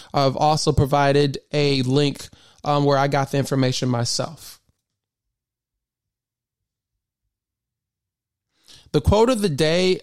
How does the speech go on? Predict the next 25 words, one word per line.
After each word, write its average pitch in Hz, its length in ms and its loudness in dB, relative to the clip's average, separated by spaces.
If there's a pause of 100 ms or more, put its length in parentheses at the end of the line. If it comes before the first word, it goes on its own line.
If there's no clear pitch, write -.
um, 147 580 0 (840)
<laughs> - 640 -10
this 156 280 0
one, 196 180 0
I 156 120 2
just, 151 320 0
I 143 140 -2
didn't 170 240 0
want 165 180 2
it 151 140 -2
to 147 100 -4
make 143 340 0
it 135 100 0
real 131 280 0
formal 143 480 0
today. 131 320 -2
I 139 60 2
wanted 135 320 0
to - 80 -6
make 139 220 0
it 135 60 0
a 127 40 0
little 139 220 0
bit 127 120 2
more 127 380 2